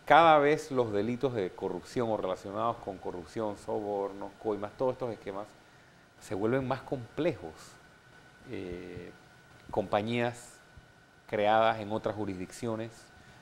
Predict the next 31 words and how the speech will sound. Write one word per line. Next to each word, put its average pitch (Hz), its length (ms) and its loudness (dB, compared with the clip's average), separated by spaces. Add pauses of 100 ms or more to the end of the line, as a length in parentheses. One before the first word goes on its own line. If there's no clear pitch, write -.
muy 123 220 2
difíciles 113 480 -2
de 92 160 2
acceder, 104 560 0 (1080)
eh, 101 240 -6
la 98 80 -2
utilización 104 680 -2
de 107 220 4
directores 110 840 0
nominales, 113 840 0 (320)
nadie 113 360 4
sabe, 113 480 6 (440)
compañías 110 960 2 (200)
que - 120 -6
son 110 300 -2
los 107 120 0
miembros 117 360 2
de - 20 2
la 92 80 4
junta 104 260 0
directiva 113 560 2
y 107 60 -2
nunca 110 260 0
puedes 113 240 0
llegar 98 240 0
realmente 107 380 -4
al 107 80 -2
final, 110 480 -6 (840)
pagos 120 320 8
de 117 80 -2
sobornos 110 600 0